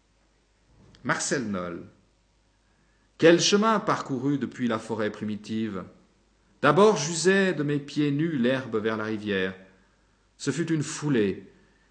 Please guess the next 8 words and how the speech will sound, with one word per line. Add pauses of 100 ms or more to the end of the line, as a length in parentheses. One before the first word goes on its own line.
(180)
et
une
première
idée
que
j'eus
du
souvenir.